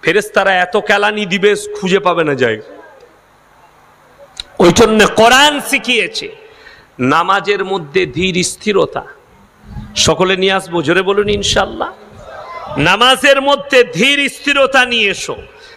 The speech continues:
নামাজের মধ্যে খুশু খুজু নিয়ে এসো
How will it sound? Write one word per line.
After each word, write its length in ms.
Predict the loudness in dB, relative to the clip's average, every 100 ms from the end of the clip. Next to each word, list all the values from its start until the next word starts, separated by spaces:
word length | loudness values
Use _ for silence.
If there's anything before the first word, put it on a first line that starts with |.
| -6
নামাজের 540 | 0 2 2 2 0 0
মধ্যে 680 | 0 0 2 2 2 -6 -14 -14 -6
খুশু 380 | -2 0 2 2
খুজু 380 | 2 -2 0 -2
নিয়ে 240 | 0 -2
এসো 320 | -2 -6 -14